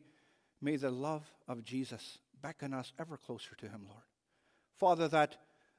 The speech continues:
that sin and, and all the, the lifestyles that come with it, Lord, would fade away. And Lord, may we be attracted by a love for you. Lord, I just want to pray for each person here.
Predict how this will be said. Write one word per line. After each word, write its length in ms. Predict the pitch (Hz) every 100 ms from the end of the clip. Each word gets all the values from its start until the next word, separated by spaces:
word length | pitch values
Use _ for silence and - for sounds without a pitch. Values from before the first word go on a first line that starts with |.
| _
that 240 | 151 147
sin 500 | - - 208 202 190 185 _ _ _ _ _
and, 400 | 135 135 127 120 - _ _
and 200 | 131 131
all 260 | 151 175 170
the, 300 | 160 143 120 - _ _
the 100 | 131
lifestyles 800 | 131 160 139 - 135 131 127 113
that 180 | -
come 180 | - 123
with 200 | 127 123
it, 100 | 123
Lord, 260 | 117 110 110 - _ _ _ -
would 180 | 139
fade 360 | - - 180 165
away. 380 | 139 120 120 113 _ _ _ _ _ _ _ _ _ _ _ _ _ _ _
And 160 | 127
Lord, 240 | 127 135 131
may 180 | 131 135
we 160 | 139
be 300 | 131 135 127 - - -
attracted 720 | - - 131 135 - 131 123
by 260 | 113 113 - _
a 60 | 110
love 220 | 113 113
for 140 | -
you. 140 | 117 127
Lord, 180 | 151
I 60 | 147
just 240 | 139 -
want 120 | 139 127
to 40 |
pray 220 | - 139
for 220 | 123 -
each 180 | 127 -
person 340 | - 135 - 135
here. 160 | 135